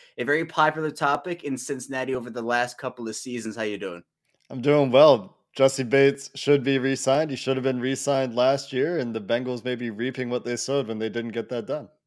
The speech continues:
Speaker 1: Right, and the price of safety is continuing to go up here. We've seen some very big deals happen over the past couple of years. Jamal Adams, Marcus Williams, and now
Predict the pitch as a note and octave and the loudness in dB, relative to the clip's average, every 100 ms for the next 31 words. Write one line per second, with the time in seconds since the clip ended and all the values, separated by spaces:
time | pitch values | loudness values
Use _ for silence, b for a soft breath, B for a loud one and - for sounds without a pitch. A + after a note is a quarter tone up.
0 | _ _ _ _ - A2 G#2+ A2+ A2 A2+ | _ _ _ _ -6 -4 -2 -4 -4 -2
1 | A2 G#2+ b b b b - F#3+ F#3+ F3+ | -2 -4 b b b b 2 2 2 -4
2 | D#3+ E3 D#3+ D#3+ - C#3 C3+ D3+ D3 C#3+ | -4 -4 -6 -10 -8 -8 -6 -4 -2 -2
3 | C#3+ C3 A#2+ A#2 B2+ C#3 C3 B2 - B2+ | -4 -4 -4 0 0 0 -4 -4 -6 -8
4 | A#2 B2 A2 G2 B2 C#3 B2+ B2+ A2+ A#2+ | -6 -6 -6 -2 2 2 2 -2 -4 -4
5 | G#2+ - A#2+ B2+ A#2+ G#2 G#2+ A#2+ A2 - | -6 -4 -2 -2 -4 -8 -6 -4 -4 -4
6 | A2 G#2+ G#2+ A2+ A2+ A2 G#2+ A2 A#2+ A#2 | -6 -4 -2 -2 -4 -4 -2 0 0 0
7 | G#2+ A2 G2+ A2 F#2+ A2+ B2+ A#2+ A2 G#2 | -4 -6 -6 -8 -8 -4 -2 -2 -4 -6
8 | G#2+ A#2+ C3 A2 | -6 -2 -2 -4